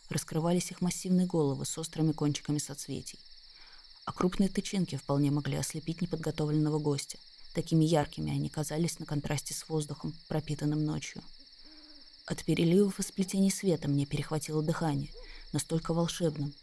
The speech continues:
и в то же время естественным выглядело это место. Могла ли природа в моем настоящем мире создать что-то подобное? Мне доводилось видеть разве что фотографии северного сияния. А тут оно будто обитало внутри каждого цветка,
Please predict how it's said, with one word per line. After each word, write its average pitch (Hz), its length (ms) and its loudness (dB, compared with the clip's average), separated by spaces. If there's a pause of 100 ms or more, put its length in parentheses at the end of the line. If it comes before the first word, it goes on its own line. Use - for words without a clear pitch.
(160)
и - 40 -6
в - 60 -6
то 156 140 2
же 151 100 2
время 143 280 4
естественным 143 640 0
выглядело 143 460 0
это 139 220 0
место. 135 400 -2 (1040)
Могла 165 320 4
ли 233 100 6
природа 233 420 2
в 170 60 2
моем 180 180 6
настоящем 175 600 0
мире 139 220 2
создать 143 300 -4
что-то - 300 -6
подобное? 143 540 -2 (440)
Мне 147 180 6
доводилось 143 580 2
видеть 151 240 -6
разве 147 280 -2
что - 160 -6
фотографии 156 480 -2
северного 151 480 0
сияния. 143 520 -2 (400)
А 151 120 -4
тут 180 360 0 (600)
оно 160 180 4
будто 175 300 2
обитало 185 400 4
внутри 180 320 2
каждого 185 360 2
цветка, 180 520 -6